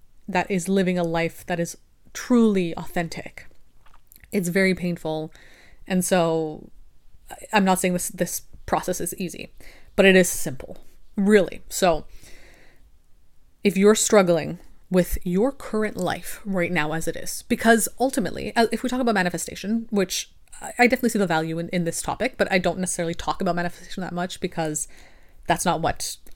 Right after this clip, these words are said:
that's not the kind of work I do. Um, but if we look, we talk about manifestation, everything that you have right now that w-, is within your control, of course, 'cause not everything is within your control,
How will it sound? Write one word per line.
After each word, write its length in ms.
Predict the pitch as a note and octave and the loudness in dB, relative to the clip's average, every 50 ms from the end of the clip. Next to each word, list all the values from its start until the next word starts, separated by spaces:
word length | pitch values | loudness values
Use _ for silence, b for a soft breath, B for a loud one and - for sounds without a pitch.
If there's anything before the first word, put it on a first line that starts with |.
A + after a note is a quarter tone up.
| - - - | -12 -10 -6
that's 240 | - G3+ G3 G3 - | 0 0 0 2 2
not 280 | G3+ F#3 F#3 F3+ F#3+ F3+ | 0 0 0 0 -2 -4
the 80 | G3 | -4
kind 140 | - - E3 | -2 -2 -4
of 80 | D#3 - | -4 -4
work 160 | - - - | -6 -6 -4
I 100 | F3+ F#3+ | -2 -2
do. 220 | F#3 G3+ G#3 B3 - - - - - - - - | -2 0 -2 -4 -4 -6 -12 -14 -14 -14 -2 0
Um, 280 | G3 F3+ F3 E3+ E3+ B B B B B B B B B B - - | 2 2 2 0 -2 B B B B B B B B B B 4 6
but 240 | A#3 G#3+ F#3+ - - | 6 6 6 4 0
if 140 | - A3+ - | -2 0 0
we 120 | A#3+ A#3 A3 | 2 0 0
look, 280 | G#3+ G#3 A#3 A#3 - - | 2 2 2 0 2 2
we 100 | G#3+ G#3 | 0 0
talk 160 | - A3+ A#3 | 2 0 0
about 140 | G#3+ G#3 F#3+ | 0 2 2
manifestation, 680 | F3+ F3 F3 - F3 - - - - F#3+ G3 G#3 G#3+ - - - _ - | 2 0 0 -2 -4 -4 -6 -6 -6 -6 -6 -6 -8 -10 -14 -20 _ -2
everything 560 | G#3+ A3 - D#4+ E4+ - - - A#3+ A#3 A3+ | -2 0 0 -2 -4 -2 -2 0 0 2 2
that 140 | G#3+ G3 - | 2 0 0
you 280 | G3 F#3 F3+ G3 G#3 G3+ | -2 -2 -2 -2 -2 -4
have 560 | - - - - - A3 G#3+ G3+ G3 F#3 F#3 | -4 -8 -8 -4 0 2 2 2 2 2 -2
right 200 | E3+ D#3+ - - | -4 -6 -4 -4
now 380 | F3 D#3+ D3 D#3 D#3 F3+ A3+ - - - - - b b b b b - | -6 -6 -4 -4 -4 -4 -6 -6 -10 -16 -18 -18 b b b b b 0
that 260 | F3+ F3 - - - - - - | 2 2 2 0 -6 -8 -8 -6
w-, 240 | - G3 F#3 F#3+ F#3+ | 0 2 2 4 4
is 160 | - G#3 F3 F#3 | 4 4 4 4
within 300 | F3+ F#3 F3+ - F#3+ F#3 | 4 2 2 2 2 2
your 120 | F3+ F3 | 2 2
control, 440 | E3+ - F3+ F3 - - D3+ D3 D#3+ | 0 0 -4 -6 -4 -6 -6 -4 -4
of 120 | F3+ F3 - | -4 -6 -6
course, 180 | - - - | -10 -10 -4
'cause 140 | - E3+ E3 | -4 -4 -2
not 120 | E3 D#3+ | 0 0
everything 260 | D#3+ D#3+ D#3+ - E3+ E3 | 0 -2 -2 -2 -4 -4
is 120 | D3+ - | -4 -6
within 320 | D#3 D#3 E3 - - - | -6 -6 -4 -4 -4 -8
your 120 | C#3+ B2+ - | -8 -8 -8
control, 420 | - F3+ F3+ - - - - - | -6 -6 -6 -6 -6 -6 -6 -6